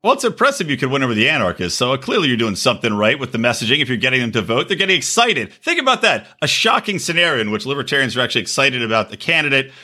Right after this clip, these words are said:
about you, about the direction of the party, rather than simply rolling their eyes and,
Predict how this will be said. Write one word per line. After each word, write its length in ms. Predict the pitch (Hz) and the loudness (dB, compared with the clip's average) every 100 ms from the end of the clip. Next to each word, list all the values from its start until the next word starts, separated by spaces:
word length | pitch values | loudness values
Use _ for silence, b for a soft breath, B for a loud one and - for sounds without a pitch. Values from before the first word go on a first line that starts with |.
| B | B
about 260 | 117 120 127 | 0 0 2
you, 260 | 160 160 131 | 0 2 2
about 220 | 117 110 | 2 2
the 60 | |
direction 380 | 87 120 147 139 | -2 -2 -2 -2
of 60 | 120 | -4
the 80 | 107 | -2
party, 340 | - 135 131 | 0 2 2
rather 280 | 113 120 117 | 2 2 2
than 120 | 107 | -2
simply 300 | 101 120 107 | -2 -2 0
rolling 340 | 101 110 104 101 | 2 2 2 0
their 140 | 95 | 2
eyes 340 | 104 104 95 | 4 4 2
and, 160 | 92 | -2